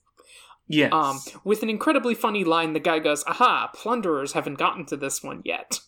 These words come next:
Speaker 2: Which is like,
Speaker 1: Uh, they just did.
Speaker 2: <laughs> They, they did. And then it's a weird thing where, like,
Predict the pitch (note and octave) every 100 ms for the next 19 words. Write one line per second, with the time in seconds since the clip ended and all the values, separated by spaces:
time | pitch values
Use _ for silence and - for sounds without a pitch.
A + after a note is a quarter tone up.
0 | _ _ _ _ _ _ A3+ A3 A#3 -
1 | A#3 A#3+ - B2 B2 B2 A#2+ C3 B2 F3+
2 | - C#3+ A2+ A2 A#3 - B3 G3+ F#3+ A#3+
3 | A#3 C#4 A#3 F#3 F3 F#3 - _ - -
4 | - - F#3 G3 F3 A3 C#4 G#4+ - -
5 | - - F#3+ G3 F#3+ F3+ F3+ F3 _ _
6 | _ _ _ _ F#3+ A3 G3 G3+ C#4+ A4
7 | - A#3 F3+ C#3+ - - -